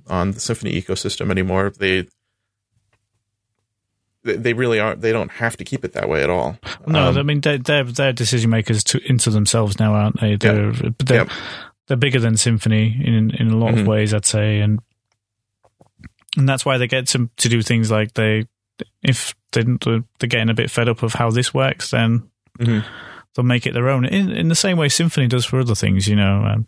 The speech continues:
Speaker 1: Yeah.
Speaker 2: I think we cite the, um, the dot env component as being a, there were various versions available,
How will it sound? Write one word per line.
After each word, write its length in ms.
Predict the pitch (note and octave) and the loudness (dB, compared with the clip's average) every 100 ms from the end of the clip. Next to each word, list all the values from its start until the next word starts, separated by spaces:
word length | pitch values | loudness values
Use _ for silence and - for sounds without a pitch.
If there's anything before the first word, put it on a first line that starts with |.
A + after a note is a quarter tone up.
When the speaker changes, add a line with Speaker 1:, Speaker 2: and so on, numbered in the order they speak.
| - | -2
Speaker 1:
Yeah. 180 | A2+ G2 - - _ | -2 0 -4 -14 _
Speaker 2:
I 60 | - | -2
think 160 | D3 B2+ | 0 0
we 80 | |
cite 300 | A2+ B2+ B2 | 0 0 -2
the, 260 | A#2 A2+ A2 | 0 0 2
um, 500 | A2 G#2+ A2 G#2+ G#2+ _ _ _ _ _ | 2 2 2 0 -2 _ _ _ _ _
the 100 | - | -4
dot 200 | A2 A#2 | 0 0
env 320 | - A#2 A#2 A2+ | 2 2 2 0
component 580 | A2+ G#2+ A2+ A2 G#2 | -2 0 2 2 0
as 120 | G#2+ G2+ | -2 -2
being 280 | A2 G#2+ | 0 2
a, 260 | G2+ G2+ A2+ - - - - - - - - _ | 2 2 0 -4 -18 -16 -16 -18 -20 -20 -20 _
there 120 | - B2 | -2 0
were 140 | A2 - - _ _ | 0 -4 -14 _ _
various 340 | - A#2 A2+ G#2 | -2 0 0 -2
versions 460 | G#2 G#2+ G#2 A2+ A2 | 0 0 2 0 0
available, 600 | G#2+ A2 G#2+ G#2+ G#2+ | 0 2 0 0 -2